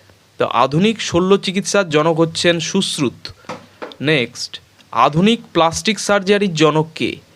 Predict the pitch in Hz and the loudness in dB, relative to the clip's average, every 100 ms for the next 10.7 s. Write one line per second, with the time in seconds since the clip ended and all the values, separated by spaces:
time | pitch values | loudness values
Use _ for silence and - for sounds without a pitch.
0 | _ _ _ _ - 117 120 135 185 214 | _ _ _ _ 0 2 2 2 0 0
1 | - 170 160 - 202 - 190 185 196 185 | -2 -2 -2 -2 -4 0 0 2 0 2
2 | 156 151 165 170 165 180 175 170 147 160 | 2 2 2 0 2 0 0 0 0 0
3 | 170 170 190 190 - - 127 117 80 - | 2 4 4 4 0 2 2 2 -4 -12
4 | _ _ _ _ _ _ - 127 139 113 | _ _ _ _ _ _ -8 0 0 0
5 | - - - - - _ - 139 180 214 | -4 -12 -14 -16 -20 _ -4 2 2 2
6 | 202 220 233 233 226 165 160 170 165 185 | 0 2 2 2 2 4 4 2 0 0
7 | 180 165 185 143 139 143 131 - 117 127 | 2 2 2 4 2 2 -4 -2 -2 -2
8 | - _ _ _ 131 123 147 175 165 196 | -14 _ _ _ -4 0 0 -2 -2 0
9 | 214 208 180 165 170 190 185 165 190 151 | 2 2 2 2 2 0 -2 2 2 2
10 | 151 160 156 160 170 160 | 2 2 0 2 0 0